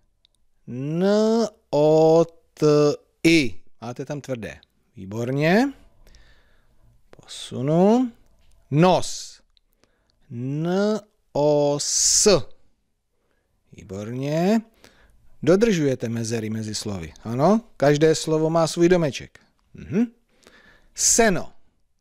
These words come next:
S E N O. Další slovo. Pozor. Pán.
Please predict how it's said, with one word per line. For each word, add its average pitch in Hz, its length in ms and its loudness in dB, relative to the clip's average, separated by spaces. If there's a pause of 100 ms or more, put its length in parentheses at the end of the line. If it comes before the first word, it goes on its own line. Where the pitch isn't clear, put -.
(680)
S - 520 -14 (720)
E 160 480 4
N 143 360 -2 (500)
O. 127 360 2 (2250)
Další 127 360 -10
slovo. 170 880 4 (140)
Pozor. 139 960 2 (440)
Pán. 180 1300 2